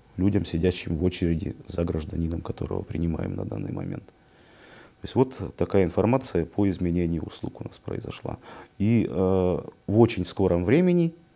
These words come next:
э, на сегодня заканчивается подготовка программного обеспечения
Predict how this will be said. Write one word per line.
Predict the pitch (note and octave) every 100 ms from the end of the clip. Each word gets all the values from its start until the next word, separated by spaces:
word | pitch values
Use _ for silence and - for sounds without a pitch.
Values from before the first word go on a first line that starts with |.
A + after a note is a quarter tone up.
| _ _ - - - - - - -
э, | - -
на | F2+
сегодня | F2+ G2 F2+ E2+
заканчивается | F#2+ - G2 E2+ E2+ F2 E2 - E2 E2+
подготовка | - E2+ F#2+ - E2+ F2
программного | - F#2 D#3+ E3 D3
обеспечения | C#3+ C#3 - C3 B2+ A2+ G#2 G#2